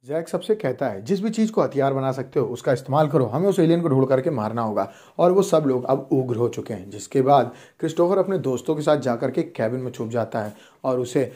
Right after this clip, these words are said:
अब सिर्फ हथियारों की ज़रूरत है क्योंकि वो जानता है कि हथियारों की मदद से अब इन लोगों को वो शांत करा पाएगा। तब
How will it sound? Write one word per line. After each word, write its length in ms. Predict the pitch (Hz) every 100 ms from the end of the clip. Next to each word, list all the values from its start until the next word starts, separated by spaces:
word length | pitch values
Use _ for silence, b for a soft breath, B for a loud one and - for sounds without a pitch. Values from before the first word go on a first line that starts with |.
| B 175
अब 100 | 175
सिर्फ 240 | 214 135
हथियारों 420 | 117 131 135 156
की 100 | 143
ज़रूरत 260 | 127 131 123
है 80 | 110
क्योंकि 200 | 123 139
वो 160 | 147
जानता 380 | 131 120 117 147
है 80 | 127
कि 140 | -
हथियारों 400 | 113 131 143 180
की 120 | 190
मदद 280 | 180 135 151
से 200 | - 123 B B -
अब 120 | 165
इन 80 | 165
लोगों 200 | 160 196
को 100 | 202
वो 100 | 202
शांत 340 | - 131 131
करा 200 | 131 117
पाएगा। 360 | 113 110 104 92
तब 100 | -